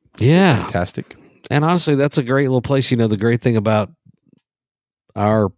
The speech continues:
Speaker 1: podcast group is it is a smaller group, and I think it is a place you could be a little vulnerable.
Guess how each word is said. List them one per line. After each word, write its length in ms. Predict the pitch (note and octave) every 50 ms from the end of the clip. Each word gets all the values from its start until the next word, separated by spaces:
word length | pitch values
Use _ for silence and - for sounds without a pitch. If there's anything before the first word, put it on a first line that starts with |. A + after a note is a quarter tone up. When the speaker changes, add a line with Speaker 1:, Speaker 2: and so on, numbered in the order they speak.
| _ _ _
Speaker 1:
podcast 520 | - G#2+ A2+ A2+ - - G#2 F#2+ F2+ - -
group 240 | - F#2+ F2+ - G#2
is 120 | F2 F#2
it 100 | G2 F#2
is 120 | G#2 G2+
a 40 | F#2+
smaller 420 | F2 - - F#2+ F#2+ F#2+ F#2 F#2 F2+
group, 500 | E2+ F#2+ F#2+ G#2 G#2 G2 F#2 - _ -
and 440 | - G2+ F#2+ F#2 F#2 F2+ F2+ F2 F2 _ _ - - _ _ _ _ _ _ _ _ - _ _ _ _ -
I 60 | A#2
think 160 | A#2 D3+ C#3 C#3
it 80 | C#3+
is 120 | D#3+ D3+ C#3+
a 40 |
place 300 | B2 - - G2 F2+ -
you 60 | - F2+
could 140 | G#2 F2
be 80 | E2+ G2
a 60 | F#2+
little 180 | F2+ F2+ E2+ E2+
vulnerable. 560 | E2+ F#2 E2+ E2+ E2+ F2 - - - - _